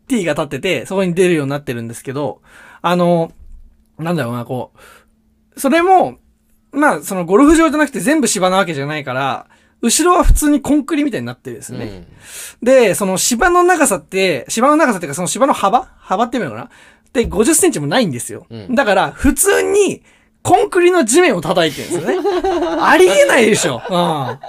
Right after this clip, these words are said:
Speaker 1: 信じられないなと思って。え、もう、本当に、あ、もう二度とこいつと行きたくねえなと思ったんです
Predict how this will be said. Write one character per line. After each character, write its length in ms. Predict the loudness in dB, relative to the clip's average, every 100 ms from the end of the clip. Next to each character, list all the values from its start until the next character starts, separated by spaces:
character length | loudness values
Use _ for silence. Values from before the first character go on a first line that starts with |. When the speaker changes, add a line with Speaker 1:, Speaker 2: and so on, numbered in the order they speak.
| -14
Speaker 1:
信 340 | -6 0 2 2
じ 80 |
ら 160 | 2 2
れ 120 | 4
な 120 | 4
い 40 | 2
な 160 | 0
と 80 | -2
思 120 | -6
っ 40 | -6
て。 360 | -6 -6 -6 -10 -16 -20 -18 -18 -18 -20 -4
え、 100 | 0
も 500 | 4 6 6 4 -2
う、 20 | -8
本 280 | -2 -2 0
当 100 | 2
に、 300 | 4 2 0 _
あ、 160 | 2
も 100 | 4
う 40 | 4
二 120 | 4
度 80 | 4
と 140 | 4
こ 80 | 2
い 60 | 4
つ 60 |
と 60 | 4
行 80 | 4
き 20 |
た 80 | 4
く 100 | 6
ね 80 |
え 20 | 6
な 120 | 6
と 100 | 8
思 100 | 6
っ 100 | 6
た 80 | 4
ん 40 |
で 60 |
す 60 | 4